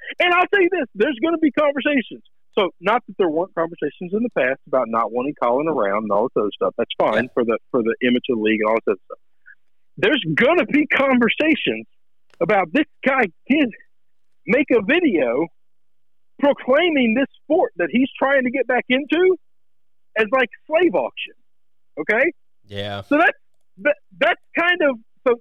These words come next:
Speaker 1: this is the thing that, that I struggle with, with Colin is, is the same thing I want from everybody. Just consistency, man. Like, if this or-, if you really thought these people were slave auctions, if you thought the draft was a modern day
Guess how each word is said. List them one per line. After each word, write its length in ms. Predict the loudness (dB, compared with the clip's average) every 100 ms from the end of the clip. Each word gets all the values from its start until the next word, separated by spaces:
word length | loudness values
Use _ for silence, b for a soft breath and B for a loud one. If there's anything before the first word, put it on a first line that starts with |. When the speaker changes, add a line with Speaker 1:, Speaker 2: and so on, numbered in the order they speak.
| -6
Speaker 1:
this 220 | -6 -4 -6
is 60 | -6
the 80 | -8 -4
thing 220 | -2 0
that, 140 | 0 0
that 120 | 0
I 80 | 0 0
struggle 320 | 0 0 -2
with, 160 | -4 -6
with 140 | -8 -4
Colin 320 | -2 -2 -6 -12
is, 100 | -18 _
is 120 | -8 -8 _ _
the 80 | -4 0
same 140 | 0
thing 160 | 0 0
I 60 |
want 240 | 2 0 0
from 120 | -2
everybody. 460 | 0 0 -4 -6 -8 -16 _ -2
Just 140 | 0
consistency, 640 | -2 2 0 0 -8 -10 -6
man. 280 | -2 0 0 -6 _ _ _
Like, 220 | 0 0 -4 _ _ _ -4
if 120 | -4 0
this 140 | -2 0
or-, 220 | -2 -2 0
if 100 | -4
you 220 | 0 -2 2
really 340 | 0 0 -2 -2
thought 220 | -2 -2 -6
these 160 | -16 -10
people 340 | -8 -6 -8 -2
were 220 | -2 -2 -4 -4
slave 260 | -2 0 0
auctions, 380 | -2 -4 -12 -16
if 100 | -4
you 100 | -2 2
thought 160 | 0 2
the 80 | -2 2
draft 360 | 2 2 0
was 120 | -4 -6
a 40 |
modern 300 | 0 2 2
day 140 | 2